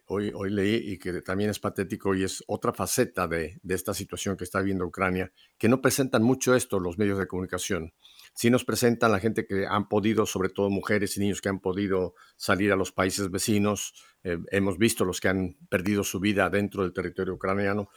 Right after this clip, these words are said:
pero le quiero, le quiero leer lo que nos acaba el, el, el señor patriarca compartir.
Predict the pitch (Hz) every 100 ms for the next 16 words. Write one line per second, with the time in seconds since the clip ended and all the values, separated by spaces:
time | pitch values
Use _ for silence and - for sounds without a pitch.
0 | - - _ - 98 92 - 127 123 110
1 | - 98 92 117 113 113 110 - 90 87
2 | 92 101 101 98 92 - 85 - 92 78
3 | 92 92 101 98 90 98 - 90 85 87
4 | 85 90 - 123 90